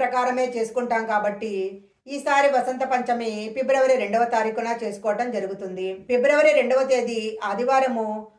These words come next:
ఉదయం ఏడు గంటల తొమ్మిది నిమిషాల నుంచి మధ్యాహ్నం పన్నెండు గంటల ముప్పై ఐదు నిమిషాలకు మంచి ముహూర్తంగా చెప్పబడుతుంది. ఈ సమయంలో గనక పిల్లలకు అక్షరాభ్యాసం చేసుకున్న, సరస్వతీదేవి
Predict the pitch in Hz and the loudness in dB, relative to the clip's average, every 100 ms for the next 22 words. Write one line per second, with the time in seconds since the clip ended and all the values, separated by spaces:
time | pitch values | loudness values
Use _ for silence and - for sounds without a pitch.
0 | _ 220 262 302 294 233 247 262 254 254 | _ 0 4 4 2 2 2 0 2 0
1 | 254 220 226 220 208 254 233 233 220 226 | 0 -2 -4 -6 -2 0 0 -4 -6 -6
2 | 202 202 240 233 277 269 269 269 226 233 | -4 -6 -6 -2 0 0 -2 -4 -4 -2
3 | 240 233 240 233 220 226 220 214 208 208 | -2 -2 -2 -2 -2 -2 -2 -4 -6 -6
4 | 202 240 240 233 202 196 202 196 _ _ | 0 2 2 0 -4 -4 -8 -16 _ _
5 | 247 262 262 277 262 240 233 220 208 202 | -6 -4 -4 -2 0 0 -2 -2 -2 0
6 | 254 233 220 208 196 202 196 202 202 202 | 0 0 -2 -4 -4 -6 -8 -6 -8 -12
7 | - _ _ 269 294 285 277 285 285 277 | -20 _ _ -10 -6 -4 -2 0 0 2
8 | 240 240 226 220 220 - _ - 262 285 | 0 2 0 0 -2 -8 _ -10 0 2
9 | 277 262 - 247 240 247 247 247 226 220 | 4 2 0 0 4 4 2 -2 -4 -6
10 | - 220 208 196 196 - 247 254 262 262 | -6 -6 -4 -4 -6 -4 -4 -2 -2 0
11 | 254 247 | 2 0